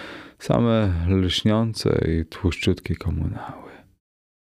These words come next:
Cisza zmroziła księdza, odkaszlnął zdenerwowany. Doświadczenie podpowiadało mu inny przebieg tego typu rozmów. Wiedział, że ta konkretna parafianka jest inna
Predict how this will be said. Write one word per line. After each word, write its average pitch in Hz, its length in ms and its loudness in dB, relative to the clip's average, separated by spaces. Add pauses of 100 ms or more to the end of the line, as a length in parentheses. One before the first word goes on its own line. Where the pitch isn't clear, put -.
(560)
Cisza 101 480 2
zmroziła 92 680 4
księdza, 90 680 2
odkaszlnął 98 840 2
zdenerwowany. 90 1080 2 (920)
Doświadczenie 123 760 2
podpowiadało 110 760 2
mu 107 160 0
inny 76 440 0
przebieg 78 500 0
tego 80 260 0
typu - 300 -2
rozmów. 82 600 -2 (800)
Wiedział, 104 400 4
że 87 160 2
ta 110 300 2
konkretna 98 760 2
parafianka 95 640 2
jest - 340 -2
inna 80 540 0